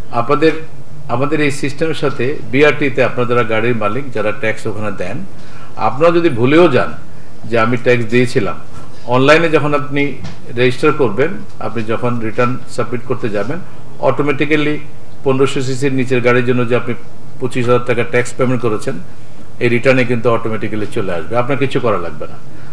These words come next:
আর যারা পনেরোশো সিসির উপরের গাড়ি, পঁচিশ হাজার, পঞ্চাশ হাজার টাকা কিন্তু automatically চলে আসবে।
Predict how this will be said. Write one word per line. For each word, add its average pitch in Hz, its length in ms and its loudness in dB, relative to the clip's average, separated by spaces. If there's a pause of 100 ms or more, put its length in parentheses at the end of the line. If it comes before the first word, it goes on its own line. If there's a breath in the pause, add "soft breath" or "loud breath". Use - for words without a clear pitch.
(180 loud breath)
আর 110 60 -2
যারা 127 180 4
পনেরোশো 135 560 0
সিসির 156 320 -2
উপরের 151 340 2
গাড়ি, 151 240 2 (300)
পঁচিশ 135 240 2
হাজার, 131 160 4 (100)
পঞ্চাশ 139 220 2
হাজার 131 180 4
টাকা 127 200 2
কিন্তু 123 240 0
automatically 117 540 0
চলে 90 240 -2
আসবে। 78 260 -2